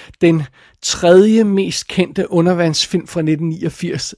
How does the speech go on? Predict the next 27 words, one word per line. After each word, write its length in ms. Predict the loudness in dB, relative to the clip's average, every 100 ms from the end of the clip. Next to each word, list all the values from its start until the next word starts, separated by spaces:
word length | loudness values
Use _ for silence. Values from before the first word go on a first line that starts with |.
| -6
nemlig 500 | -4 -2 -2 -4 -8 _
Deep 220 | -6 -4 -6
Star 380 | -8 -6 -8 -6
Six. 440 | -6 -4 -6 -6 -8 -8
<laughs> 160 | -12 -12 -6 -4
Så, 360 | 0 0 0 -2
øh, 240 | -4 -8 -10 -10 _ -20 -20
og, 220 | -12 -10 -10 -16 -20 -8
og 160 | -6 -6
ellers 340 | -6 -8 -10 -6
er 120 | -4
hans 320 | -2 -6 -8 -4
claim 220 | -4 -2
to 120 | -6
fame 340 | -8 -6 -6 -8
jo 100 | -8
altså 220 | -10 -10
den 160 | -8 -6
her 160 | -8
fredag 320 | -8 -10 -8 -10
den 80 |
trettende 340 | -10 -12 -14 -16
film. 260 | -14 -16 _ _ _ _ -20 -20 -18 -18 -18 -20 -16 4
Rollelisten 600 | 6 8 6 2 0 -4
består 520 | -6 -2 -2 -2 -6 -6
af 240 | -4 -4 -10 _ _ _
hovedsageligt 920 | -2 -2 -2 -2 -4 -4 -8 -8